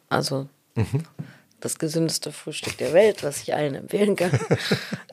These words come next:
Speaker 1: genieße ich dann und meistens schlafe ich dann weiter.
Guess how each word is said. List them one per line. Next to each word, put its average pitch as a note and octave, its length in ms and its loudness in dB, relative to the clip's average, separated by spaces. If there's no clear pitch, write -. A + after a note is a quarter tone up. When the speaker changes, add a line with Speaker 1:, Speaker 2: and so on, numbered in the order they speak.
Speaker 1:
genieße D3+ 460 -2
ich - 280 -2
dann D3+ 300 -2
und D3 340 -6
meistens C#3+ 320 -4
schlafe E3 260 -4
ich D#3 60 -12
dann E3 280 -4
weiter. C#3 300 -10